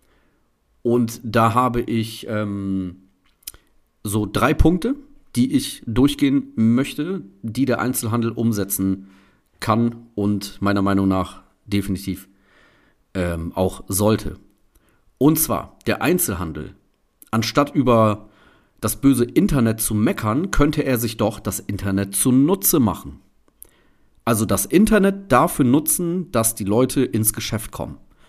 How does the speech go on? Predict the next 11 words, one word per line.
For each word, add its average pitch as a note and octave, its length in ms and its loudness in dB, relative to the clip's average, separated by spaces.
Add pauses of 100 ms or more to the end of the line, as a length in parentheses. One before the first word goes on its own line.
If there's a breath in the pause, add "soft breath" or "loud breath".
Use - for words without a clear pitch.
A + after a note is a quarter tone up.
(540 soft breath)
Online D#3+ 420 6
Werbung E3+ 320 6
machen, F3+ 400 2
damit A2+ 280 2
die G#2 40 -4
Leute G#2 340 2 (100)
offline B2 440 0
einkaufen. G#2 680 -4 (1200)
Online E3 640 4
dafür A2+ 320 0
nutzen, C#3 720 0